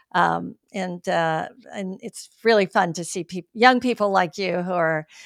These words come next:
who are kind of rewriting the way we work. And, uh, you know, it's not just about, do you work remotely? Do you use A I? Um, you know, are you in crypto? I mean, it's about bringing all of that stuff together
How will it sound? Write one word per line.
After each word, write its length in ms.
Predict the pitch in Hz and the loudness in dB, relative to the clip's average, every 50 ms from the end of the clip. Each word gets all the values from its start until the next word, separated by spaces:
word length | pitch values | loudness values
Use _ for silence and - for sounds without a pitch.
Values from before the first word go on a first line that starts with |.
| - _ - | -16 _ 0
who 80 | 240 | 2
are 160 | 214 196 190 - | 4 4 4 2
kind 240 | - - 247 220 | 0 -4 -2 -2
of 180 | 202 175 170 165 | -2 -4 -8 -10
rewriting 800 | 180 190 214 247 233 196 202 196 202 226 226 190 175 170 170 170 | -8 -6 -4 -4 0 4 8 8 8 8 6 4 0 -2 -2 -2
the 100 | 175 180 | -2 -2
way 160 | 175 170 170 | -2 -2 -2
we 140 | 165 170 160 | -2 -4 -4
work. 420 | 165 175 180 165 175 180 - - _ - - - | -2 -2 -2 0 -2 -2 -4 -6 _ -20 -18 -12
And, 460 | - 185 175 175 170 170 165 165 160 - | -10 -8 -6 -4 -4 -6 -6 -6 -6 -4
uh, 240 | 175 165 165 165 - - | -4 -2 -2 -2 -4 -4
you 140 | 196 202 | -6 -4
know, 140 | 185 180 180 196 | -2 -2 -2 -4
it's 280 | - 190 - - - 220 | -4 -8 -14 -12 -4 2
not 280 | 214 226 240 220 - | 6 6 6 6 4
just 300 | - 233 214 202 - - | -2 -4 -4 -4 -4 -6
about, 400 | 208 175 202 190 180 185 185 180 | -4 -2 0 2 2 0 -2 -4
do 80 | - 190 | -8 -8
you 160 | 185 180 180 | -6 -6 -6
work 220 | 175 185 185 185 _ | -4 -4 -6 -6 _
remotely? 960 | 185 170 170 190 226 233 226 226 233 226 226 226 220 220 214 214 214 208 202 175 | -14 -8 0 4 4 4 4 4 0 -4 -2 0 0 0 0 0 -2 -4 -6 -8
Do 100 | - 196 | -10 -10
you 160 | 185 175 175 | -8 -8 -8
use 320 | 175 175 180 175 175 - | -8 -8 -10 -10 -10 -8
A 240 | - - 180 170 175 | -6 -6 -4 0 2
I? 480 | 196 208 202 196 196 190 190 196 196 - _ - - - - - _ _ - | 2 4 4 4 2 2 0 -2 -4 -8 _ -20 -20 -20 -20 -20 _ _ -4
Um, 440 | - 180 175 180 180 180 175 175 247 247 | -2 0 0 0 0 -2 -4 -6 -10 -14
you 140 | 247 196 190 | -10 -10 -8
know, 240 | 180 185 180 180 - | -6 -4 -4 -4 -4
are 220 | - - - 240 | -4 -4 -6 -6
you 140 | 233 190 180 | -6 -6 -8
in 140 | 190 - - | -10 -10 -10
crypto? 380 | - 254 240 240 _ - 233 | -6 -6 -6 -6 _ -2 2
I 280 | 220 202 196 196 202 202 | 4 4 4 4 2 0
mean, 220 | 196 202 190 185 | -2 -4 -4 -4
it's 180 | 180 175 - - | -6 -8 -8 -8
about 320 | 185 160 190 165 175 190 | -6 -2 -2 -2 -2 -2
bringing 380 | - 196 196 180 180 175 170 175 | -6 -8 -6 -6 -6 -6 -2 0
all 240 | 196 226 233 226 220 | 2 4 4 4 2
of 100 | 185 165 | 0 0
that 240 | 175 160 - - | 0 -2 -2 -4
stuff 320 | - - - 165 151 - - | -8 -12 -8 -8 -8 -8 -10
together 720 | - 180 156 170 160 160 156 160 165 165 160 160 160 | -14 -14 -8 -6 -6 -6 -4 -6 -6 -6 -6 -6 -8